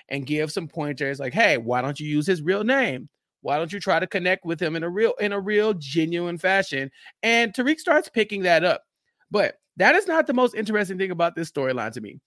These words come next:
Barbara does ask Tariq at some point, you know, "So are we gonna see you throughout? Like, are you only gonna be the one picking up the kid?" And he says, "Yeah, the mom, she's working crazy hours, so I'll be here." But at the end of the episode, there's a moment where Tariq sees Janine and he's like,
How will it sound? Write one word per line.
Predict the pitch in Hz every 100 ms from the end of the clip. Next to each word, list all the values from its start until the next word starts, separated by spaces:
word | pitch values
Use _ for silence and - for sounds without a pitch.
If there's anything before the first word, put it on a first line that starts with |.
| _ _ _ _
Barbara | - 208 247 233
does | 202 202
ask | 190 180 175 -
Tariq | 165 160
at | 151
some | 143 143
point, | 135 127
you | 151
know, | 139 98
"So | 85
are | - - 95 -
we | 127
gonna | 135 143
see | - 240 247
you | 247 247 240
throughout? | 160 147 202 214 214 170
Like, | 127
are | 127
you | 156 175
only | 170 190
gonna | 180 180
be | 185
the | 190
one | 185
picking | 202 175 175
up | 180
the | 180
kid?" | 208 196
And | 190
he |
says, | 208 196 202
"Yeah, | 262 226 151 156 _ _ _ _ _ _
the | 160
mom, | 170 190 226 240 247 233
she's | - 180
working | 160 160 139
crazy | 190 196 160 -
hours, | 214 226 226 226 - _
so | - 139
I'll | 165 208
be | 185 175
here." | 156 131 - - _ _ _ _ _ _
But | 151 - - -
at | 269 330
the | 370 320 -
end | 220
of | 220
the | 202 151
episode, | 120 - 76 95 202
there's | 190 226
a |
moment | 262 214 180 147
where | 151 139
Tariq | 190 170 226 220 185
sees | 190 175 151
Janine | 151 156 151 131
and | 127
he's | 160 170
like, | 160 151